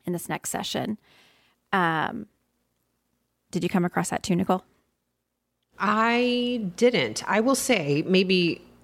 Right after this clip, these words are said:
Speaker 2: and I don't want to derail us right now if you're kind of,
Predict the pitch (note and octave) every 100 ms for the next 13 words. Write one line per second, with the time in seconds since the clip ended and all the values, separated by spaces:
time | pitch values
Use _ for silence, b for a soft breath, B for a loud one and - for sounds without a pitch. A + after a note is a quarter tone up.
0 | - F3 D#3 F3 F3 E3+ D#3+ E3 D3+ C#3+
1 | C#3+ - C3+ D3 C#3 A2+ A#2 C#3 - C#3
2 | C3+ C#3 B2+ B2+ A#2+ - -